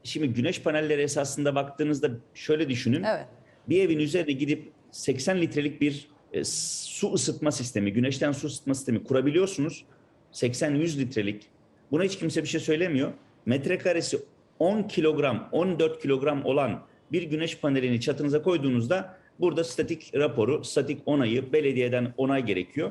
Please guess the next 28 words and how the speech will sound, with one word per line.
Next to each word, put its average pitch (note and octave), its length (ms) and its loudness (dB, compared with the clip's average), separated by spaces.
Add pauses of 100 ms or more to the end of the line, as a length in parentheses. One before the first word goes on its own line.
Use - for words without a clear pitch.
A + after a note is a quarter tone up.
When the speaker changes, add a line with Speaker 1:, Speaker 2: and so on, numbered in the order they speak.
(440)
Speaker 1:
Bu C#3+ 120 2
anlamda B2 680 0
önünün D3 280 2
açılması D#3 540 -2
için C#3 280 -2
belediyelerden, C#3+ 840 2 (180)
e, G#2+ 380 2 (340)
bununla C3+ 200 2
ilgili C3+ 160 0
olarak C3+ 260 0
Çevre B2+ 240 2
Bakanlığı'na B2 440 0
da A#2 60 2
yazımızı A2+ 360 2
hazırlıyoruz. B2+ 560 0 (380)
Belediyelerden C3 760 2
de E3+ 80 0
bir D#3 80 2
destek C3+ 380 0
bekliyoruz. G2 420 -2 (100)
Buradaki, E3 540 0 (300)
e, A#2 40 0
on G#2+ 440 2
kilowatt, D3 460 0
yirmi C3+ 120 2
beş D#3 160 -2
kilowatt'a C#3+ 280 -2
yükseltildi. C#3 760 0